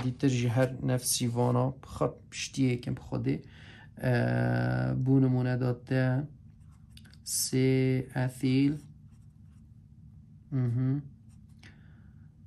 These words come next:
دو مثیل ایک، سه، پنج.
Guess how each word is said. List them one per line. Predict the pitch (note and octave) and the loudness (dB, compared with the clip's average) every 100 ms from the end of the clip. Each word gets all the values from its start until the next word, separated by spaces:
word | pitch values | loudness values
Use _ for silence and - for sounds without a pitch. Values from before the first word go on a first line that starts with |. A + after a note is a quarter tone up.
| - - - - D3 B2 | -20 -20 -20 -14 -8 0
دو | C3 C3+ C3+ C3 C3+ C3+ - - - - - - - - | 4 4 4 4 0 -4 -12 -20 -20 -20 -20 -20 -20 -6
مثیل | C3+ C3 C3 - C3 C3 C3 C#3 C3+ - - - - - - - - - - - - | -2 0 0 -2 2 4 4 0 -6 -14 -20 -20 -20 -20 -20 -20 -20 -20 -20 -20 -4
ایک، | C3+ C3 C3 C3 C#3+ - - - - - - - - - - - - - | 0 2 4 2 -2 -10 -20 -20 -20 -20 -20 -20 -20 -20 -20 -20 -20 -20
سه، | - - - C3 C3 C3 C3+ C#3+ C#3+ - - - - - - - - - - - - - - - - - - - - - | -14 -10 -2 2 4 4 2 0 -4 -10 -20 -20 -20 -20 -20 -20 -20 -20 -20 -20 -20 -20 -20 -20 -20 -20 -20 -20 -20 0
پنج. | C#3 C3+ B2+ B2+ C#3 D#3+ | 2 4 4 2 2 -2